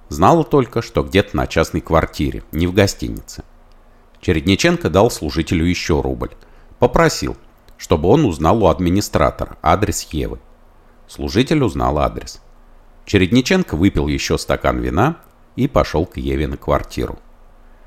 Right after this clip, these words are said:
"Адам пошёл к Еве", пошутил сам с собой Чередниченко. Он был человек не очень решительный. Знал это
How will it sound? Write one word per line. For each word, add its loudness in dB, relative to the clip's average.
"Адам 2
пошёл -2
к -14
Еве", -4
пошутил -4
сам -4
с -10
собой -4
Чередниченко. -8
Он 4
был 4
человек 0
не 0
очень -4
решительный. -10
Знал 2
это -6